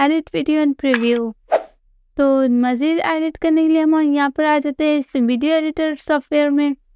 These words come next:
उसके बाद यहाँ पर इसे वॉइस के according एडिट कर देंगे। पहले हम एक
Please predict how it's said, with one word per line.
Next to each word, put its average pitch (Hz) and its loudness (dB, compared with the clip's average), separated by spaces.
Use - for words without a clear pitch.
उसके 311 -4
बाद 330 2
यहाँ 311 2
पर 311 0
इसे 311 0
वॉइस 262 0
के 339 0
according 311 2
एडिट 262 -2
कर 240 -2
देंगे। 226 -2
पहले 311 2
हम 311 2
एक 277 -2